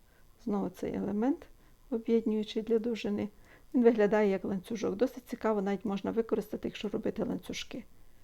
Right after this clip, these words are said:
Здаля взагалі виглядало як ланцюжок. Як ідея можна використати. Ну і на закінчення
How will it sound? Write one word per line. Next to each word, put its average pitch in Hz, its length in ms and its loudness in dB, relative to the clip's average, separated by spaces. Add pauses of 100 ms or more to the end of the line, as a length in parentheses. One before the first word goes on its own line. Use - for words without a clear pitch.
(880)
Здаля 214 500 4 (140)
взагалі 220 300 4
виглядало 185 500 2
як 190 120 0
ланцюжок. 226 680 -6 (360)
Як 214 180 0
ідея 240 420 4 (1300)
можна 208 340 2
використати. - 800 -4 (1600)
Ну 392 80 -2
і 320 140 4
на 220 200 -2
закінчення 220 680 -2